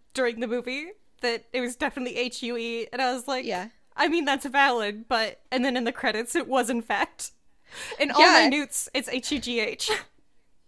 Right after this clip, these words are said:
Speaker 2: Okay, but listen, they're all, it's like rainbow magic.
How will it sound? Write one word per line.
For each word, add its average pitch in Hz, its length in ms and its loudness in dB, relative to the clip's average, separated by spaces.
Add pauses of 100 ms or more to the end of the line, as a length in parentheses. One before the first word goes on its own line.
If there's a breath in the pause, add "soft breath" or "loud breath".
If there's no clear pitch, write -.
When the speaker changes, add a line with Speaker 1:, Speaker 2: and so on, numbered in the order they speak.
(380 loud breath)
Speaker 2:
Okay, 349 220 2
but 330 260 0
listen, 285 600 -2 (320)
they're 254 240 2
all, 339 480 4
it's 285 160 -4
like 311 160 -6
rainbow 349 400 -2
magic. 233 480 -2